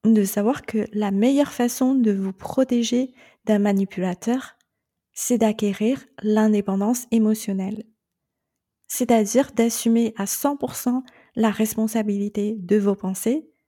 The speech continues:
vos émotions et vos actions, et laisser les autres penser ce qu'ils veulent.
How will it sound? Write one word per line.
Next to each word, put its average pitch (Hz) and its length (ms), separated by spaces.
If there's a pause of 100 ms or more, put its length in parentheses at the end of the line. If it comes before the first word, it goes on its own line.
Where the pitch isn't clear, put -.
(220)
vos 214 220
émotions 196 680 (120)
et 220 100
vos 190 240
actions, 220 480 (800)
et 359 260
laisser 226 360
les 196 260
autres - 360 (180)
penser 247 400
ce - 160
qu'ils 233 240
veulent. 190 320